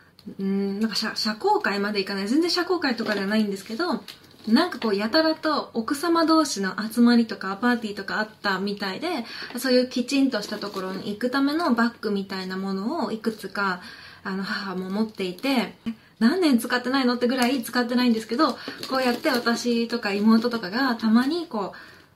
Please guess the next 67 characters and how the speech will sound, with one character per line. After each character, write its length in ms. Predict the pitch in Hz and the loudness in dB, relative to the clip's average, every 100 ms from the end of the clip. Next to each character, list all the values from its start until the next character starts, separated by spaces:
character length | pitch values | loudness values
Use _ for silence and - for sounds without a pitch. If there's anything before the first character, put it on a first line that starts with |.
| - | -8
ち 100 | 226 | -8
ょ 20 | |
っ 40 | |
と 340 | 220 190 175 - - _ _ _ _ | -6 -8 -8 -10 -20 _ _ _ _
そ 180 | - 240 | 2 4
う 40 | |
い 60 | 226 | 6
う 80 | 220 | 4
機 100 | - | -2
会 160 | 262 | -2
が 80 | 208 | 0
で 80 | 233 | -2
き 80 | 240 | -2
た 80 | |
時 240 | 226 247 240 | -2 2 4
に 260 | 330 254 - | 4 0 -2
借 280 | - 214 214 | -6 -4 0
り 20 | |
る 100 | 302 | 0
っ 40 | |
て 200 | 339 - | -2 -4
い 100 | 190 | -4
う 80 | 180 | -4
感 280 | 180 185 185 | -8 -10 -8
じ 80 | 190 | -6
で 80 | 202 | -4
ね、 180 | 277 - - - - | -4 -6 -20 -20 -18
使 200 | - 220 | -4 4
い 40 | 220 | 8
回 260 | 226 233 | 8 8
し 60 | 220 | 4
て 100 | 190 | -2
い 60 | |
ま 120 | 196 196 | -2 -4
す、 140 | 196 | -6
こ 120 | 196 | -6
の 100 | 190 | -6
バ 160 | 190 190 | -4 -8
ッ 20 | - | -8
グ。 160 | 175 - - - - - _ _ - | -8 -8 -12 -20 -20 -20 _ _ -6
長 260 | 214 226 254 | 2 2 2
い 60 | |
こ 120 | 226 | -2
と 100 | 196 | -6
ク 140 | 190 226 | -4 2
ロ 140 | 226 | 4
ー 20 | |
ゼ 80 | 208 | 4
ッ 60 | 196 | 0
ト 100 | 185 | -4
の 80 | 190 | -4
中 220 | 196 185 | -4 -2
で 80 | 190 | 0
眠 300 | 208 214 220 | 2 4 4
っ 20 | |
て 180 | - 220 | 2 0
い 80 | |
た 100 | 226 | 0
感 200 | 220 190 | -4 -4
が 100 | 190 | -4
あ 80 | 190 | -4
る 80 | 190 | -4
ん 40 | |
で 100 | 185 | -4
す 80 | 185 | -8
け 100 | 190 | -6
ど、 160 | 196 | -6